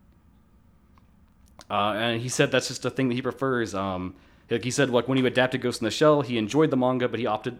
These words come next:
opted to leave out a lot of the humor and sort of the, like, back and forth, like, buddy cop banter that was present in the work. Uh, I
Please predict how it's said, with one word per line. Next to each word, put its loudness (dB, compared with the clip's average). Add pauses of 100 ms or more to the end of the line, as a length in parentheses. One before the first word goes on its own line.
opted -2
to -4
leave -4
out 2
a 0
lot 2
of -10
the -8
humor 0 (320)
and -6
sort -4
of -4
the, -4
like, -4
back 0
and -4
forth, 0
like, -2
buddy 2
cop -2
banter -4 (180)
that -10
was -10
present -4
in -4
the -6
work. -8 (3750)
Uh, -2
I 0